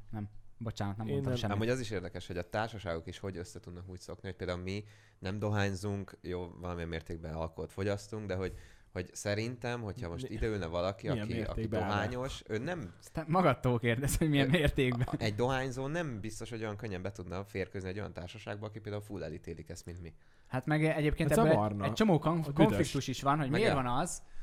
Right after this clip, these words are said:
Speaker 1: hogy a, amikor dolgozol valahol, valahol irodába, dohányzók ke-, szinte egy órával kevesebbet dolgoznak a napból, mert ugye van cigi szünetük.
Speaker 3: Ja,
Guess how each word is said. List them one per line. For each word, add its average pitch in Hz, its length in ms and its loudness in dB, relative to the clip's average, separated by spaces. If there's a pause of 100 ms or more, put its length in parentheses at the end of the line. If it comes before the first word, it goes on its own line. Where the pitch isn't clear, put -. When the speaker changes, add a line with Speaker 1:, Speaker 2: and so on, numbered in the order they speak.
Speaker 1:
hogy 131 220 6
a, 131 300 6 (200)
amikor 131 320 4
dolgozol 135 800 10
valahol, 123 500 4
valahol 127 300 6
irodába, 151 500 4
dohányzók 151 800 4
ke-, - 180 0
szinte 196 360 2
egy 147 160 6
órával 135 320 8
kevesebbet 120 420 2
dolgoznak 117 400 2
a - 40 0
napból, 127 320 6
mert 160 160 6
ugye 165 120 6
van 143 220 4
cigi 117 180 0
szünetük. 98 280 -2
Speaker 3:
Ja, 98 120 0